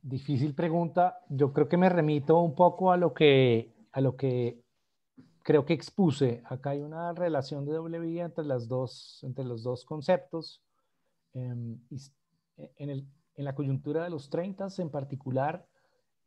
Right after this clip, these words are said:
Colombia, Costa Rica y México son los únicos tres países en que sobreviven la Gran Depresión con las misma, con la misma institucionalidad y régimen político que hay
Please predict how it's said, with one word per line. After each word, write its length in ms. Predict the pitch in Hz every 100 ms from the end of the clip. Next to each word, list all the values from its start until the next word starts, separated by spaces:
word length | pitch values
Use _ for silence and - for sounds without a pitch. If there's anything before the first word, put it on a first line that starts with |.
| _
Colombia, 680 | 143 135 143 147 151 165 170 _ _
Costa 320 | - 139 139
Rica 260 | 131 127 151
y 60 | 156
México 400 | 165 165 - 147
son 220 | 151 135
los 160 | 139
únicos 360 | 160 147 165 135
tres 240 | 151 139
países 720 | 139 151 165 - 127 - - _
en 140 | 131 123
que 160 | -
sobreviven 840 | 127 - 143 127 127 135 143 147 165
la 100 | 165
Gran 280 | 139 127 127
Depresión 640 | 139 156 143 143 135 135 139
con 180 | 151
las 200 | 143 120
misma, 500 | 139 139 135 147 170 - _ -
con 140 | -
la 80 | 139
misma 320 | 139 135 139
institucionalidad 1300 | 160 156 - 170 170 143 147 135 123 123 120 135 139 - _ _ -
y 80 | 151
régimen 600 | 156 160 135 170 170 170
político 800 | - 135 131 139 147 139 160 175 _ _ _ _ _ _
que 180 | 131 131
hay 300 | 127 147